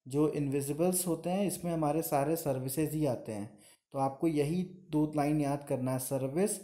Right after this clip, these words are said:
and the transfer and the flow of income that take place between the different countries। ठीक है,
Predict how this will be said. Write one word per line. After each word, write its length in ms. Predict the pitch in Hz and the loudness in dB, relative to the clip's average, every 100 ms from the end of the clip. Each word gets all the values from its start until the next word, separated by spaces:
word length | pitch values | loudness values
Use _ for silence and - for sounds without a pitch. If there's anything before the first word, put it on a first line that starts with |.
| - - - | -14 -20 -8
and 160 | 135 135 | -2 0
the 60 | |
transfer 600 | 151 135 135 135 131 170 175 | 0 2 4 2 2 2 2
and 220 | 151 147 | 2 0
the 80 | 156 | -2
flow 300 | 156 147 151 | -2 0 4
of 160 | 151 151 - | 2 0 -2
income 420 | 135 131 160 170 | -2 0 -2 0
that 320 | 139 143 147 | 0 0 -2
take 240 | - 147 - | -2 -4 -2
place 180 | 143 143 | -2 -2
between 280 | 135 131 135 | -4 -6 -4
the 100 | 156 | -2
different 400 | 147 123 127 123 | -4 -4 -6 -6
countries। 560 | 117 110 - 117 - - - _ _ _ _ _ - | -6 -8 -12 -16 -14 -14 -16 _ _ _ _ _ -6
ठीक 160 | 151 | 0
है, 380 | 208 147 - - | 2 0 -6 -16